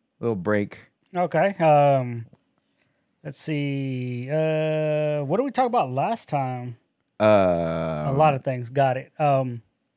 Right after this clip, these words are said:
Speaker 1: more of the, uh,
Speaker 2: I have
Speaker 1: Bayonetta.
Speaker 2: not been watching any, like, T V or anything.
Speaker 1: Right.
Speaker 2: This is
Speaker 1: So,
Speaker 2: all I've been watching is just
Speaker 1: yeah.
Speaker 2: baseball.
Speaker 1: Well, we got the World Series in the background for
Speaker 2: Yeah,
Speaker 1: those that
Speaker 2: we
Speaker 1: don't
Speaker 2: have it
Speaker 1: know.
Speaker 2: on, we have the game on
Speaker 1: We
Speaker 2: right now,
Speaker 1: might
Speaker 2: but
Speaker 1: cheer.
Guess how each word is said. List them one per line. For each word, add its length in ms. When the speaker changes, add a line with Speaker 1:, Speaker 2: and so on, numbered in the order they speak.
Speaker 1:
more 380
of 140
the, 240
uh, 160
Speaker 2:
I 80
have 120
Speaker 1:
Bayonetta. 80
Speaker 2:
not 260
been 140
watching 500
any, 400
like, 180
T 260
V 300
or 100
anything. 400
Speaker 1:
Right. 380
Speaker 2:
This 180
is 120
Speaker 1:
So, 40
Speaker 2:
all 160
I've 100
been 160
watching 340
is 100
just 180
Speaker 1:
yeah. 60
Speaker 2:
baseball. 440
Speaker 1:
Well, 180
we 120
got 140
the 100
World 220
Series 300
in 60
the 60
background 360
for 60
Speaker 2:
Yeah, 80
Speaker 1:
those 120
that 60
Speaker 2:
we 80
Speaker 1:
don't 80
Speaker 2:
have 100
it 40
Speaker 1:
know. 80
Speaker 2:
on, 100
we 80
have 100
the 80
game 220
on 100
Speaker 1:
We 120
Speaker 2:
right 20
now, 80
Speaker 1:
might 300
Speaker 2:
but 120
Speaker 1:
cheer. 540